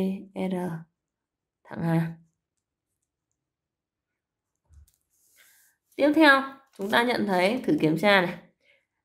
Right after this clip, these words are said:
Đặt thước qua điểm N và điểm S, chúng ta nhận thấy có một đường thẳng đi qua N S nhưng không còn điểm nào nằm trên nó nữa đúng không?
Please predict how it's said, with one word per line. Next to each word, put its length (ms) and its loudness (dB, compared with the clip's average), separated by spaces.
Đặt 260 6
thước 280 4
qua 180 8
điểm 340 0
N 100 -2
và 140 -2
điểm 200 -4
S, 460 -2
chúng 140 -8
ta 80 0
nhận 200 0
thấy 260 4
có 120 2
một 200 4
đường 180 2
thẳng 340 0
đi 140 -4
qua 180 4
N 80 2
S 340 4
nhưng 180 0
không 360 2
còn 260 4
điểm 200 2
nào 420 0
nằm 140 0
trên 200 0
nó 160 2
nữa 120 0
đúng 80 -2
không? 200 4